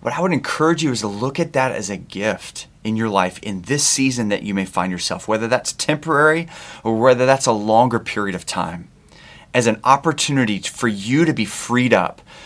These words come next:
with no distractions, to be able to serve God and love Him and walk as close to Him and find your significance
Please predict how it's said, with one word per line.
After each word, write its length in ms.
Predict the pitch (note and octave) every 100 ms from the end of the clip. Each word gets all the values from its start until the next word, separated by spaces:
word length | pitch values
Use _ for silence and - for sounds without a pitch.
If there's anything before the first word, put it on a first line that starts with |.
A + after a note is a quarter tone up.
| -
with 220 | A2 A2 G#2+
no 320 | A#2 C3 D3
distractions, 800 | C#3+ - A2+ F#2+ - - E2+ -
to 120 | F#2
be 200 | A2 A2
able 160 | G2+
to 100 | G2
serve 580 | F#2+ - - B2+ C#3 A2+
God 400 | A2+ G2+ F#2+ F2+ - - -
and 320 | - G2+ G#2+ A2
love 300 | B2 B2+ -
Him 300 | A2+ G#2 F#2
and 200 | G#2 G2
walk 340 | G2+ A#2+ C#3+ A2+
as 120 | -
close 440 | - - B2 B2
to 100 | -
Him 200 | G#2 A2
and 120 | G2
find 320 | - A#2+ B2 A2+
your 80 |
significance 960 | G#2+ - - A2+ B2 B2 C3 G2+ F2